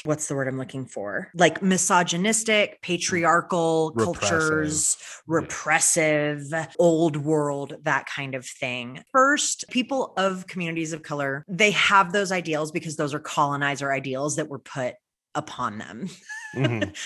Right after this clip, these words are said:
Speaker 1: Like, it is clear if you go back that there are a lot of non-wasp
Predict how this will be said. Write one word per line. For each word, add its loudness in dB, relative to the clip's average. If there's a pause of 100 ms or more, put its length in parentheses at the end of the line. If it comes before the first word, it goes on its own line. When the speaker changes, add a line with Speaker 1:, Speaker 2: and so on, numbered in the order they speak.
(120)
Speaker 1:
Like, 4
it 8
is 6
clear 6
if 2
you -4
go 2
back 2 (380)
that 0
there 6
are 10
a 6
lot 2
of -4
non-wasp 2